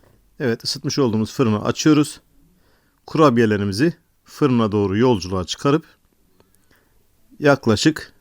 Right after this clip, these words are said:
on beş ile yirmi dakika arasında pişiriyoruz. On beş ile yirmi dakika. On beş dakika sonra kontrol ediyoruz.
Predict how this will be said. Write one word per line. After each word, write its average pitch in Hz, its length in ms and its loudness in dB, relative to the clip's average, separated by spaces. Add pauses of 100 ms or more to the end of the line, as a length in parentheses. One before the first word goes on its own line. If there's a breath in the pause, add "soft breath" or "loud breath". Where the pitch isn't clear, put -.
(480)
on 156 260 2
beş 160 180 2
ile 127 160 0
yirmi 127 360 2
dakika 120 400 -2
arasında 123 440 -2
pişiriyoruz. - 600 -14 (180)
On 120 260 -2
beş 117 160 -2
ile 110 120 -4
yirmi 107 260 0
dakika. 98 400 -6
On 131 220 0
beş 131 200 0
dakika 131 260 -2
sonra 110 260 -2
kontrol 107 420 -4
ediyoruz. 135 380 0